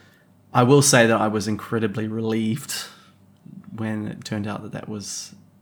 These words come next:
a false alarm. <laughs> Uh, and, and, you know, le-, years later, still feel that sense of relief.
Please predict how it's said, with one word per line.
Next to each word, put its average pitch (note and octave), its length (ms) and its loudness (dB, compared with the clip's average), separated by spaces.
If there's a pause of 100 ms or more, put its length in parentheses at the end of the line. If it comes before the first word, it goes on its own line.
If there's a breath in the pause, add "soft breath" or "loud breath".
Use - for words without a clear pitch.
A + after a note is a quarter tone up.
(120)
a - 60 -14
false A2 260 -8
alarm. A2 380 -4 (960 loud breath)
<laughs> G#2+ 60 -8 (1500 loud breath)
Uh, A#2 180 4
and, A2 200 4
and, G#2+ 200 0
you G2+ 40 0
know, G2 120 -2
le-, G2+ 140 -2
years G#2 360 -2
later, G#2 420 -4 (380 soft breath)
still A#2 380 0 (100)
feel - 240 -6
that B2+ 160 0
sense C#3 260 8
of D#3 140 4
relief. - 500 4